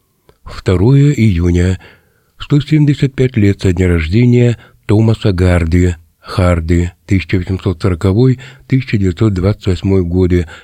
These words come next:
английского писателя. Третье июня. Сто пятнадцать лет со дня рождения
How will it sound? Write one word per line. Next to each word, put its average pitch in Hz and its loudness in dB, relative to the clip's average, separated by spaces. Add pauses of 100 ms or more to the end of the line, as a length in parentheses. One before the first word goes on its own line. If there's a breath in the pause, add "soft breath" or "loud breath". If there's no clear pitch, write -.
английского 90 0
писателя. 82 -2 (1040)
Третье 139 2
июня. 90 0 (240 loud breath)
Сто 135 -2
пятнадцать 127 -2
лет 104 0
со 92 0
дня 87 0
рождения 117 2